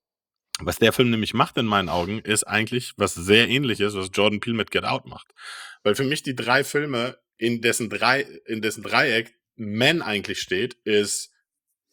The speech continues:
irgendein Lars von Trier Film, also sagen wir Melancholia oder Antichrist, äh, Mother von Darren Aronofsky, wegen des religiösen Aspekts, und Get Out, weil,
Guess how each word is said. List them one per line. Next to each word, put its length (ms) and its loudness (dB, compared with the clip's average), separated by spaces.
irgendein 400 4
Lars 240 6
von 140 2
Trier 260 4
Film, 240 2
also 120 2
sagen 200 4
wir 80 0
Melancholia 680 4
oder 760 4
Antichrist, 600 0
äh, 640 6
Mother 640 4
von 380 4
Darren 240 6
Aronofsky, 680 2
wegen 400 4
des 420 4
religiösen 400 2
Aspekts, 380 -2
und 480 4
Get 200 6
Out, 440 2
weil, 680 4